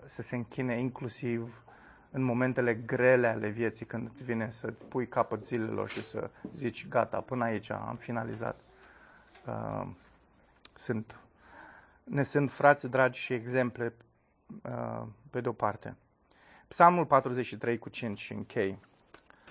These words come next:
Psalmistul spunea, psalmist care a trecut prin foarte multe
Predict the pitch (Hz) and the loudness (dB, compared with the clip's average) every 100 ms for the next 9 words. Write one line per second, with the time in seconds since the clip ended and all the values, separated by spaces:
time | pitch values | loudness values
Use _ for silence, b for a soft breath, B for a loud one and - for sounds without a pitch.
0 | B B - - - 120 135 139 147 135 | B B -20 -6 2 4 4 -2 -2 -4
1 | - 131 117 113 - 147 180 170 - 175 | -2 2 2 2 4 4 4 2 8 8
2 | 165 156 - 160 175 175 165 143 135 156 | 8 4 2 0 2 -2 0 0 4 6
3 | 135 131 120 113 113 104 | 6 6 0 2 4 4